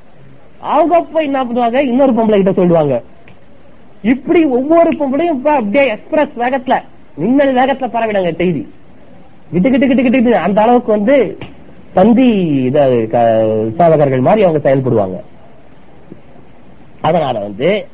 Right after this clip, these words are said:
அதுவும் ஒரு கியானத் தான். இதா ஹதஸ, ஹத்தஸ, அவன் பேசினான் என்று சொன்னால் கதிப,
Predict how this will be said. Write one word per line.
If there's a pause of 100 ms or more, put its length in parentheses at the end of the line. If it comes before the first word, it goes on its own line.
அதுவும்
ஒரு
கியானத்
தான்.
இதா
ஹதஸ, (340)
ஹத்தஸ, (640)
அவன்
பேசினான்
என்று
சொன்னால்
கதிப,